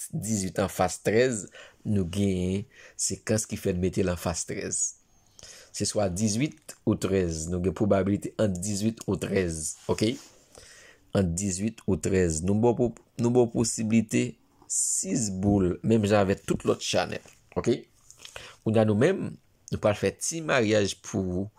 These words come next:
ou menm ki jwe maryaj. Sa se maryaj dirèk, dirèk. Oke, maryaj dirèk yo ye. Oke, nou pral prezante w ou menm ki jwe maryaj. Oke, ou menm ki jwe maryaj,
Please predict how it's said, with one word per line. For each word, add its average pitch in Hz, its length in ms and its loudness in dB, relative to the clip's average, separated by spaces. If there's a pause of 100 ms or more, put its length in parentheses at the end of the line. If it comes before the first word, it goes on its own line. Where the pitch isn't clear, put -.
(220)
ou 101 140 0
menm 101 180 2
ki 95 220 -6
jwe 90 180 0
maryaj. 87 560 0 (320)
Sa - 160 -4
se 98 220 -6
maryaj 90 420 0
dirèk, 98 560 -2
dirèk. 85 480 -4 (160)
Oke, 107 220 0 (500)
maryaj 95 320 0
dirèk 90 720 -2
yo 95 240 0
ye. 80 240 -4 (1040)
Oke, 107 300 0 (100)
nou 87 140 -4
pral 90 180 0
prezante 107 480 0
w 113 80 0 (960)
ou 113 100 2
menm 113 180 2
ki 113 120 2
jwe 101 140 4
maryaj. 90 520 4 (680)
Oke, 202 220 2 (960)
ou 104 120 2
menm 98 140 2
ki 104 160 0
jwe 98 160 2
maryaj, 95 560 2